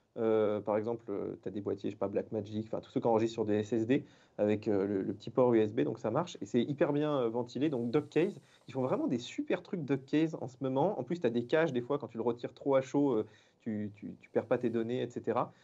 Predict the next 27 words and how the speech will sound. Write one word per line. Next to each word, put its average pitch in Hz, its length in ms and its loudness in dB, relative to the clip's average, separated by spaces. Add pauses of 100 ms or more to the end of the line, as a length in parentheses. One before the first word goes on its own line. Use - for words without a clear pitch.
(280)
Euh, 110 260 4
donc, 113 260 -2
euh, 113 180 6
donc 110 160 -2
c'est - 140 -6
vraiment 131 260 2
très, 156 160 -2
très 131 120 -4
beau. 160 140 2
Et 156 40 0
ça, 185 100 0
je 185 80 -2
crois 196 100 -6
que 190 60 -14
c'était 131 100 -6
un 131 60 -4
Kickstarter. 165 580 -2
Maintenant, 135 200 -2
je 143 40 -14
crois 147 120 -6
que 139 60 -18
tu - 120 -20
peux, 107 340 -4
tu - 80 -20
peux 120 120 -4
le 113 40 -4
commander. 113 460 -4